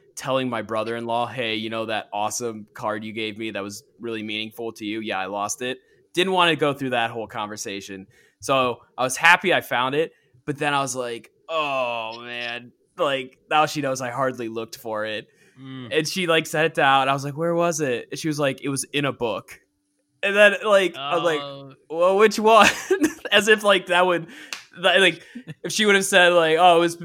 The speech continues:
Speaker 1: in Fahrenheit four fifty." "Well, I didn't read that one, so that, that's why I didn't find it."
Speaker 2: <laughs>
Speaker 1: Like,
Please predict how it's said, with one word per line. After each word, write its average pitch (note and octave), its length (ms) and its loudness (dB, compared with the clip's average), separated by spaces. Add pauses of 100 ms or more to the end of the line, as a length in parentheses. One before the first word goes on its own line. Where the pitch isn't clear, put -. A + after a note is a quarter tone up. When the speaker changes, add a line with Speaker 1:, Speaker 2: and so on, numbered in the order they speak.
(160)
Speaker 1:
in F#3+ 280 2
Fahrenheit F3 460 6
four D#3+ 180 4
fifty." D#3 260 -2
"Well, G#3 160 6
I A#3+ 140 12
didn't C4 180 8
read B3+ 220 6
that E3+ 180 8
one, C3+ 160 0
so E3 120 -6
that, G3+ 220 6
that's G3+ 200 4
why F#3 240 6
I F3 40 4
didn't D#3+ 300 -6 (220)
find F3 340 4
it." C3+ 320 -4
Speaker 2:
<laughs> F#3+ 80 -10
Speaker 1:
Like, C#3+ 300 -4